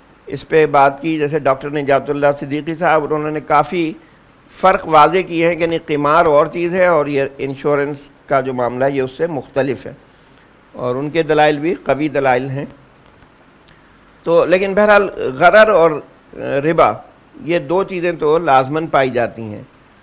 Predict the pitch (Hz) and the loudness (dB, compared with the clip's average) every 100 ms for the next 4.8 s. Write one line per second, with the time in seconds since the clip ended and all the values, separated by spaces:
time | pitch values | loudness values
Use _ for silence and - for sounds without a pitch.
0 | _ _ _ - - 175 226 226 220 214 | _ _ _ -14 -8 2 2 4 4 4
1 | 208 214 208 202 180 185 180 175 160 - | 4 0 -2 -2 0 2 2 0 -10 -4
2 | 175 151 143 160 196 180 180 160 165 147 | -4 2 2 2 -2 -2 -2 -2 0 -2
3 | 135 147 143 156 151 143 139 151 156 151 | 0 -2 -2 -6 0 0 0 -2 -2 -4
4 | 135 151 185 175 151 139 143 | -8 -6 -4 0 0 0 -6